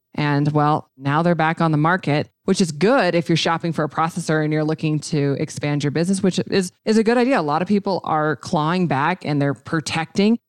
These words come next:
And now's a really great time to grow your business. It's a really great time to lean into being better. And this is when companies get dramatically better,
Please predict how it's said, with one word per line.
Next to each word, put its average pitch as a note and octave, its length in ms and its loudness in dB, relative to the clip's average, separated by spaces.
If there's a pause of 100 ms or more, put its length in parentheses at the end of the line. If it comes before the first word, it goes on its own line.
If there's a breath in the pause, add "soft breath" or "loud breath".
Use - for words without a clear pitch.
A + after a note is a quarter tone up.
And D#3+ 140 2
now's F3+ 200 0
a A3 80 2
really E3+ 360 2
great D#3 240 -2
time E3 240 0
to D#3 60 0
grow D3 340 0
your D#3+ 200 2
business. C#3 560 0
It's B2+ 160 -4
a D3+ 60 0
really D#3 300 0
great D#3+ 220 -2
time D3+ 260 -2
to C#3 100 -2
lean D#3 240 2
into D#3 240 0
being D3 280 0
better. D3 360 -2 (140)
And D#3+ 100 2
this F3 160 0
is F#3 100 0
when F3 180 0
companies D3+ 480 -2 (260)
get - 200 -2
dramatically D#3 960 0
better, C#3 400 -4